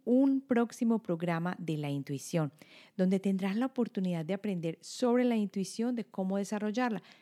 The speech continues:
Pero sabes que todo comienza con las clases gratuitas, donde hablamos de qué es la intuición, cómo funciona,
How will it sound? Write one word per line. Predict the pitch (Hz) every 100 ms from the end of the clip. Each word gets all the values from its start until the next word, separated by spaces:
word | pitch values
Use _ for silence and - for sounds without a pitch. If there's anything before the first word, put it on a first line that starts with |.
| _
Pero | - 240 285 311
sabes | - 233 190 175 247 -
que | 208
todo | 190 - 247 262 294
comienza | - 277 240 196 185 220 -
con | - 220 214
las | 185 -
clases | 175 165 160 165
gratuitas, | 170 180 180 214 180 165 - - - -
donde | 170 208 233 226 254 - -
hablamos | - 170 165 170 165 170 185 - _
de | 170 156
qué | - 254
es | 247
la | 247
intuición, | 233 226 208 - 196 190 _ _
cómo | - 226 226 220
funciona, | 214 202 185 - 196 190 185